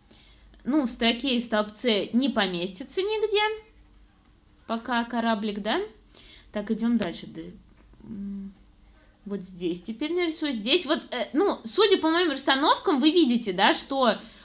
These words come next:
у меня пока в тех строчках, в первых восьми строчках нигде не влезет квадратик, да? Один и ч-, ой, прямоугольничек один и четыре, да?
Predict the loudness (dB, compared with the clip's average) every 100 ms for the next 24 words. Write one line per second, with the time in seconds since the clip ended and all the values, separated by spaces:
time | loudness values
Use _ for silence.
0 | -8 4 6 8 6 6 4 0 0 0
1 | 6 10 10 10 4 2 2 2 0 0
2 | -2 -2 -2 -12 -20 _ _ _ -14 2
3 | 4 4 2 0 -2 0 2 2 2 -4
4 | 0 0 2 4 4 4 2 0 -2 -6
5 | -6 -4 -6 -6 -10 -8 -4 -6 -8 -14
6 | -4 -4 -2 -4 -4 -8 -4 -2 -2 -2
7 | -2 0 0 0 -4 -6 -6 -6 -10 -12
8 | -10 -10 -8 -8